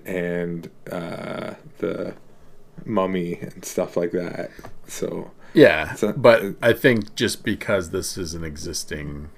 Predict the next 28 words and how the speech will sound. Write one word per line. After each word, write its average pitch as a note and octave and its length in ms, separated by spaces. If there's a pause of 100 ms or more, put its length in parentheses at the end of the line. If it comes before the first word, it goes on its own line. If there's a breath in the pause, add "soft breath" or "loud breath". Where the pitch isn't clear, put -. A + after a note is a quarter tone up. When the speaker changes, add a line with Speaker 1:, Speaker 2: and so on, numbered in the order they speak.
(200)
Speaker 2:
property. E2+ 640
Speaker 1:
Yeah, G#2 360 (100)
and A#2 180
it's G#2 220
more F#2+ 360
like E2+ 340
him - 720 (720)
kind F#2+ 260
of F2 120
thi-, F#2 80 (100)
yeah, A#2 320 (100)
I G2+ 220
under-, F2 260 (120)
like, F2+ 220
it's G2 540
more, F#2+ 580 (1800 soft breath)
he A#2+ 180
is G#2+ 200
the - 80
star G2 400
in F2+ 60
all F2+ 240
the F2+ 240
other, F#2 280
other G2+ 240
ones, G#2 380
but, F2+ 200
like, E2+ 360